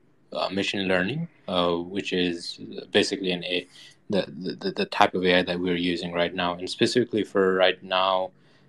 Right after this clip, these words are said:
uh, Chat G P T is using something called, uh, deep learning using neural nets. So machine learning is, uh, like, a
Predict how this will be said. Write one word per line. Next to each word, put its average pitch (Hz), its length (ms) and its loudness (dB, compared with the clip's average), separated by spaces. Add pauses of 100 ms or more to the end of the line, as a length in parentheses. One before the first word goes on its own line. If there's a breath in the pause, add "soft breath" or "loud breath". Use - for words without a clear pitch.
(160)
uh, 85 600 2 (140)
Chat 101 320 6
G 101 140 -4
P 98 140 -6 (100)
T 95 680 0 (160)
is 92 520 0
using 87 560 -4 (100)
something 90 360 -8
called, 87 440 2 (340)
uh, 85 280 0 (100)
deep 107 220 2
learning 90 420 -2 (420 soft breath)
using 92 340 2
neural 90 280 2
nets. 87 420 -6 (340 soft breath)
So 98 160 2
machine 113 360 4
learning 120 460 4 (360 soft breath)
is, 107 320 6 (260)
uh, 90 300 6
like, 92 220 -2
a 87 540 -4